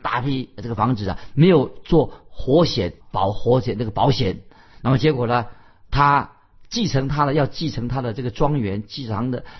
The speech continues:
他的产业啊，就是一无所得，瞬间化为灰烬。亲爱的听众朋友，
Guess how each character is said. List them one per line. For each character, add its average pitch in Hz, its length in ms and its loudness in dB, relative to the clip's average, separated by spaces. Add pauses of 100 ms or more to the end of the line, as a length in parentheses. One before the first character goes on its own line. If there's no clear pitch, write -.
他 156 120 2
的 135 80 0
产 104 240 -2
业 127 180 0
啊， 87 100 -4 (240)
就 170 160 4
是 147 120 -2 (220)
一 226 320 2
无 151 220 4
所 120 200 2
得， 127 380 2 (140)
瞬 208 280 4
间 160 360 2 (280)
化 143 280 2
为 104 400 -4 (120)
灰 143 240 2
烬。 123 280 -6 (100)
亲 139 180 -2
爱 123 120 0
的 107 100 -2
听 117 160 -4
众 107 100 -2
朋 101 120 -4
友， 87 260 -6